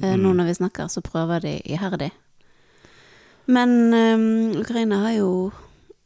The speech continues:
Speaker 1: vist seg å ha, eh, et forsvar som man må regne med.
Speaker 2: Mm. Jeg, eh,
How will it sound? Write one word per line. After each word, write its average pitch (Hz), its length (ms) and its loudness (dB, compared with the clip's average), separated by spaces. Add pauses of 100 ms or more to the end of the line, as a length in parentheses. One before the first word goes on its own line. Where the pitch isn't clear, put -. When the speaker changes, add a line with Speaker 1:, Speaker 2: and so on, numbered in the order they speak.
(100)
Speaker 1:
vist 208 540 -6
seg 190 160 -2
å 190 80 0
ha, 185 280 -2
eh, 165 420 -4
et - 120 -8
forsvar - 680 -8
som 170 200 -4 (200)
man 160 140 -2 (100)
må 156 160 -2
regne 156 220 -4
med. 160 120 -4 (1160)
Speaker 2:
Mm. 98 300 -4 (1200)
Jeg, 127 280 0
eh, 120 920 2